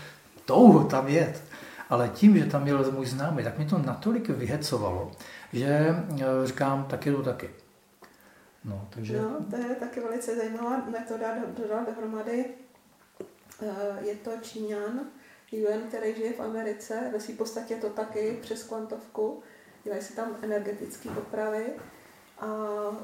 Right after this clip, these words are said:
Speaker 2: o, co třeba vyprávěl Pavel Nývod, doktor, který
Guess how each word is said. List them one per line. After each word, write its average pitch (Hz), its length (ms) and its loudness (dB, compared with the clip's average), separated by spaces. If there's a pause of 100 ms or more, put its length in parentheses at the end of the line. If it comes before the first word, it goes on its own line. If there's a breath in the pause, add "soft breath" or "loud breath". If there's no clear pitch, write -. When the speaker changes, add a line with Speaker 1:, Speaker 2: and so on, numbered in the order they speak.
(200)
Speaker 2:
o, 208 520 -8 (200)
co - 140 -12
třeba 220 340 -2
vyprávěl 220 520 -4
Pavel 233 260 -2
Nývod, 208 420 -2
doktor, 185 360 -8
který 214 260 -6